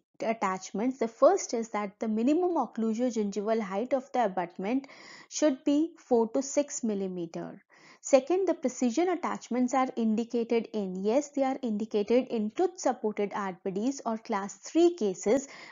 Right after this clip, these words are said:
and the main reason is aesthetics. This is one of the important M C Qs which is asked. Sometimes class five or class six is also written to make it tricky.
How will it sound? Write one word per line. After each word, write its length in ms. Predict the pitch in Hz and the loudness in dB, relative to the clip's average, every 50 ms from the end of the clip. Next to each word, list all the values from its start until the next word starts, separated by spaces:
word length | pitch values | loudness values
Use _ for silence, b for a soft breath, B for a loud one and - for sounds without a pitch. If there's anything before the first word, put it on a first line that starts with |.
| B | B
and 220 | - 214 214 214 208 | 2 2 2 2 2
the 100 | 214 202 | 0 0
main 300 | 202 208 233 285 320 330 | 2 2 2 4 4 2
reason 420 | 294 262 233 208 196 202 202 220 254 | 2 2 0 2 2 2 2 2 2
is 160 | 262 254 - | 0 0 -2
aesthetics. 640 | 220 - - - - 226 202 - - 185 180 - - | -4 -4 -4 -2 0 0 2 2 0 -2 -2 -2 -2
This 180 | 214 202 - | -2 0 0
is 160 | 262 254 233 | 0 0 0
one 140 | 233 220 214 | 0 -2 -2
of 120 | 208 214 - | -2 -2 -4
the 80 | - 233 | -4 -2
important 540 | 233 220 208 - 220 220 214 226 294 302 - | -2 -2 0 0 0 0 2 2 0 0 0
M 240 | - 226 208 202 202 | 0 -2 -2 -2 -4
C 120 | - 240 | -4 -6
Qs 320 | 226 - - 247 254 226 214 | -4 -2 0 0 0 0 -2
which 200 | 208 196 - 202 | -4 -4 -2 -2
is 160 | 196 196 - | -4 -4 -4
asked. 400 | - 208 185 180 180 180 - - B B B B B B B | -8 -8 -8 -8 -8 -8 -8 -10 B B B B B B B
Sometimes 520 | - - 294 285 294 311 320 330 349 349 | 4 6 6 6 6 4 4 4 2 2
class 260 | 339 294 269 277 - | 2 2 2 0 -2
five 340 | - - - 233 247 277 311 | -4 -2 -2 0 0 2 2
or 100 | 320 311 | 2 2
class 360 | 302 - 262 233 220 220 - | 0 0 -2 -4 -4 -6 -8
six 340 | - - 339 349 349 - - | -6 -2 -2 -2 -2 -2 -4
is 160 | 302 262 233 | -4 -2 0
also 360 | 240 214 202 196 - - 208 196 | 0 0 0 0 0 -2 -2 -2
written 340 | 196 190 - 208 233 254 | -2 -2 -2 0 0 0
to 100 | 254 277 | 2 0
make 300 | 247 226 202 190 - - | 0 0 0 -2 -2 -4
it 100 | 226 226 | -4 -4
tricky. 500 | - - 196 185 185 - 185 180 - 214 | -4 -2 -4 -4 -2 -4 -6 -8 -8 -10